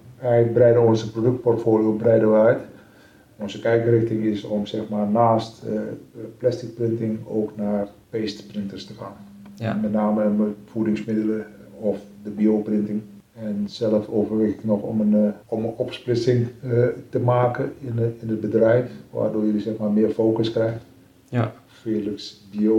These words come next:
Speaker 1: of Felix Food, whatever, wie zou willen noemen. Met, zeg maar, daar ook die focus op de verschillende, eh, eh, terreinen. Eh, dat is eigenlijk een klein beetje in zijn algemeenheid, is dat zo.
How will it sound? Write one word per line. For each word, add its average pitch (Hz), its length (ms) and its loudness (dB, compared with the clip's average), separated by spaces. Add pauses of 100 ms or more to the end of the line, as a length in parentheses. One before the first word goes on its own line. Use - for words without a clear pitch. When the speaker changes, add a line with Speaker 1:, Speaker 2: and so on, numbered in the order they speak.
Speaker 1:
of 113 300 -2
Felix 98 420 -6
Food, 113 360 2 (200)
whatever, 107 380 0 (180)
wie 107 160 0
zou 107 200 -2
willen 107 180 0
noemen. 135 320 2 (420)
Met, 113 240 2 (120)
zeg - 380 -6
maar, 110 200 -4
daar 113 340 4
ook 113 320 0 (120)
die 110 120 -2
focus 113 500 0
op 110 260 -2 (220)
de 113 100 -6
verschillende, 107 720 2 (140)
eh, 107 140 -6 (380)
eh, 110 60 -6 (220)
terreinen. 113 500 4 (960)
Eh, 110 100 -14 (640)
dat 117 160 -14
is 120 120 -10
eigenlijk 117 380 0
een - 100 -16
klein 123 240 -2
beetje 113 200 -2
in 104 80 0
zijn 104 160 -6
algemeenheid, 120 800 -2
is 120 140 -8
dat 123 140 -14
zo. 151 220 -8